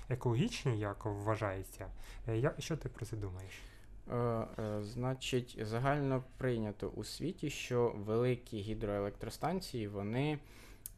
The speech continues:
Speaker 2: так, вони дійсно не вважаються екологічно, е,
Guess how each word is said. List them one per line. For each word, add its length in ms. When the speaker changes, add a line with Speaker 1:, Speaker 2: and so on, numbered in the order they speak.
Speaker 2:
так, 240
вони 200
дійсно 360
не 140
вважаються 960
екологічно, 960
е, 40